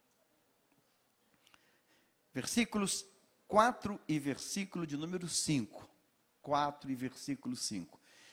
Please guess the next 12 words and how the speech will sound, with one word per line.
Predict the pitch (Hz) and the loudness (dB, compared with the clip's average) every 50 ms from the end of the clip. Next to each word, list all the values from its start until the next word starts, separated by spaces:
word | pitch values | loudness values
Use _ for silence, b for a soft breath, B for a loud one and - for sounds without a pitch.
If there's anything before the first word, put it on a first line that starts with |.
| b b | b b
Eu | b 139 139 | b -2 0
quero, | - 165 165 165 156 151 143 120 104 - - - b b b b b b b b _ _ _ _ _ _ _ _ _ _ _ - | 2 4 4 4 4 4 2 -2 -4 -8 -16 -20 b b b b b b b b _ _ _ _ _ _ _ _ _ _ _ -6
eu | 120 - | -4 0
quero | - 175 175 175 - | 4 4 4 4 2
convidá-lo | - - 160 104 147 135 123 147 156 165 160 143 131 120 | -2 -4 -4 -2 -2 2 6 8 10 10 10 8 6 4
a, | 107 104 98 82 | 2 2 0 0
a | 65 123 | -2 -2
pensar | - - - 175 170 156 - - - 190 202 226 220 190 196 | 0 2 2 4 4 2 2 2 4 6 6 6 6 4 2
nessa | 185 185 180 - - 208 185 | 2 2 2 2 2 2 4
noite | 202 220 233 220 196 - - 151 | 6 8 8 8 6 4 0 -4
sobre | - - - 247 240 214 220 220 214 202 | -4 -2 0 0 0 0 0 -2 -2 -2
um, | 208 214 220 214 208 196 165 139 | -2 -2 -2 -4 -4 -6 -8 -10